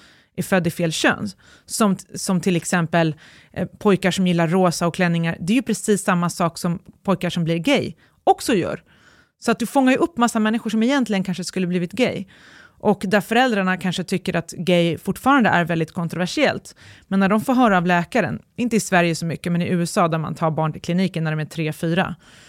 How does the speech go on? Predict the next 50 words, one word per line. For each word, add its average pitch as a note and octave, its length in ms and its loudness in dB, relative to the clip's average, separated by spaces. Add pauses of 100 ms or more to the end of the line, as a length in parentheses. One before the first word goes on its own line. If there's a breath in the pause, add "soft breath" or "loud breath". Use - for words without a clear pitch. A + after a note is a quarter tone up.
(160 soft breath)
för - 140 -4
att - 160 -6
killarna E3 440 0
gillar D#3 160 0
att D#3 60 0
ha D#3+ 60 0
långt D#3 240 -2
hår, B3 220 2
och E3 80 -2
så E3+ 100 -10
säger F3 200 0
de E3 140 -2
att D#3+ 140 -8
det E3 60 -6
är E3 40 -2
något E3 120 -6
fel C#4 260 0
på - 100 -6
det E3+ 60 0
här D#3 60 -2
barnet. - 380 -6 (360 loud breath)
Ja, B3 140 4
det A3 100 2
är - 20 4
egentligen G3 360 0
en F3 80 -2
tjej. - 360 -2 (760 loud breath)
Okej, F#3 440 0 (540 soft breath)
alltså G#3+ 420 4 (320)
då C4 260 4
får C#4 280 2
du F#3+ 260 2
en F#3 260 2
diagnos, F3+ 720 0 (200)
vilket G3+ 280 -2
kan F#3+ 120 -2
kännas E3+ 260 -4
skönt F3 340 0
för F#3 100 -6
föräldrarna. F3+ 600 2
Ah, G3 40 2
det F3+ 100 0
är - 40 2
något E3+ 140 -2
medicinskt G#3 840 0
fel. - 440 -8 (280 loud breath)
Du E3+ 100 -10
får G3+ 140 0
en F3+ 60 2
behandling, C#4 1040 2